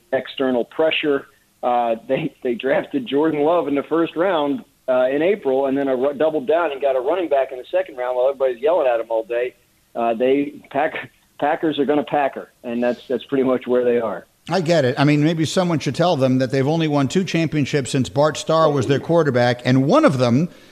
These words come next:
Speaker 2: came because they signed the first huge free agent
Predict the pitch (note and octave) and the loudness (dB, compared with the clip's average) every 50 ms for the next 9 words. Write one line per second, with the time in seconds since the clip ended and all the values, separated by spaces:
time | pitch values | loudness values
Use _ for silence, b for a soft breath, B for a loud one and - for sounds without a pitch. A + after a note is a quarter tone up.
0 | B B B B B - F#3 G3 G3+ F#3 F#3+ F3+ - F#3+ F3 D3 B2+ D#3+ E3+ D#3+ | B B B B B 2 4 4 6 6 4 4 6 4 4 4 4 4 2 2
1 | - - - G#3+ A#3 G#3+ F#3 F3 E3+ E3+ F#3 A3 A3 - - b b b b b | 2 2 2 2 2 4 2 2 2 2 2 0 0 -2 -6 b b b b b
2 | b b b B2+ D3 - - - G3+ A3 B3 A3+ E3 - - - - - - G#3 | b b b 0 0 0 2 4 6 6 6 6 2 0 -4 -10 -10 -2 2 4
3 | A3+ A#3 A#3 A3+ G#3+ D#3+ - - - F#3+ G3 F#3+ F#3 G3+ G#3+ F#3 C#3 D#3 D3+ D3+ | 4 6 4 4 2 0 -2 -2 0 2 2 4 4 2 2 2 2 2 0 0
4 | D3+ - - | -2 -4 -10